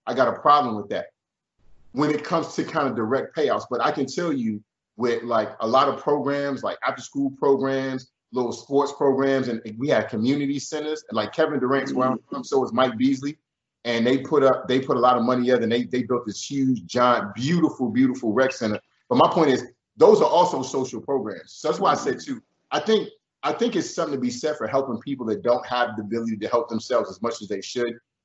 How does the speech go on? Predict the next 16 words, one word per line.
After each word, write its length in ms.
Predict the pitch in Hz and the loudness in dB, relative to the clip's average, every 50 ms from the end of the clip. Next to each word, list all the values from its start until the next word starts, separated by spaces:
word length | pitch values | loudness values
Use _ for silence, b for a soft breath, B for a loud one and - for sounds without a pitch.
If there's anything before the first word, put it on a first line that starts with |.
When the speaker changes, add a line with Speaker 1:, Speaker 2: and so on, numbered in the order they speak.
| _ _ _ _ _ - | _ _ _ _ _ 0
Speaker 1:
But 120 | 135 135 | 2 4
I'm 140 | 139 156 180 | 4 4 4
a 100 | 185 - | 2 2
proponent 640 | - 160 139 - - - 143 139 131 127 120 - - | 2 2 2 2 0 -2 -2 0 -2 -2 -4 -4 -2
of 380 | 117 117 110 107 104 95 95 90 | 0 0 0 0 -2 -6 -4 0
doing 380 | 131 139 143 143 143 135 123 135 | 2 2 2 2 2 0 0 0
things 300 | 135 131 131 127 127 - | 0 0 0 -2 -2 -4
for 200 | - 135 123 120 - | -2 -2 -2 -2 -2
people, 320 | - 135 120 - 117 110 | -4 -6 -4 -4 -4 -2
like 160 | 104 98 90 - - - _ _ _ | -2 -2 -2 -4 -8 -16 _ _ _
programs, 720 | - - 165 156 151 131 131 139 139 139 139 135 139 135 - | 0 4 6 6 6 6 4 4 4 4 4 2 0 -2 -4
places 400 | - - 143 139 131 - 131 - | -2 0 2 2 0 -2 -6 -10
for 120 | - 127 | -8 -8
kids 320 | 123 - - 143 135 131 131 | -6 -2 0 0 0 0 -2
to 60 | 135 | 0
go. 440 | 127 139 139 135 135 135 135 135 | 2 6 6 6 6 4 2 -2